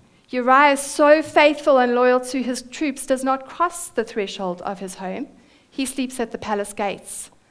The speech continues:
David has to think quickly for another plan. He insists that Uriah stays for another day, wines him, dines him, makes him drunk in the hopes that he'll run into his wife's arms.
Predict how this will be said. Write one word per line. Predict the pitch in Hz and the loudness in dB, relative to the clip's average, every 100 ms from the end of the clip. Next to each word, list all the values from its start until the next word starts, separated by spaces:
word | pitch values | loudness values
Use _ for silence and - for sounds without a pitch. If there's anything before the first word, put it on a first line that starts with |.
| _ _ _ _ _ _ _ _ _ | _ _ _ _ _ _ _ _ _
David | 226 226 | 0 2
has | 220 240 | 0 -4
to | - | -4
think | 233 233 233 | -2 -2 -2
quickly | 269 262 220 | -4 -4 -4
for | 208 226 | -2 0
another | 208 208 214 | 2 4 2
plan. | 226 226 196 196 | 0 0 2 0
He | 196 220 | -4 -4
insists | 240 247 - - 311 - | -4 -2 -4 0 0 0
that | - 277 277 | 0 -2 -2
Uriah | 247 214 208 202 190 196 226 - _ | 0 4 6 6 4 0 -4 -16 _
stays | - - 214 208 220 | -12 -2 2 2 0
for | - 208 | -4 -6
another | 202 196 196 | -2 -2 -2
day, | 190 - 170 190 208 _ _ _ _ _ _ _ | -4 -4 -4 -6 -12 _ _ _ _ _ _ _
wines | 202 214 226 233 | 4 8 8 8
him, | 247 226 220 220 | 4 2 0 -2
dines | - 196 202 208 | 4 6 4 0
him, | 196 208 | -2 4
makes | 226 247 - | 4 4 -2
him | 262 | -2
drunk | 202 208 233 208 175 - | -2 4 6 6 4 -4
in | 214 | -2
the | 226 | 0
hopes | 220 233 233 | 2 2 2
that | 240 | -2
he'll | 240 226 | 0 -2
run | 185 196 226 254 | 2 6 8 6
into | 214 220 214 202 | 0 -4 -4 -4
his | 196 185 | -4 -2
wife's | 185 180 180 - | -2 -2 -4 -6
arms. | 160 190 262 - | -4 -4 -6 -10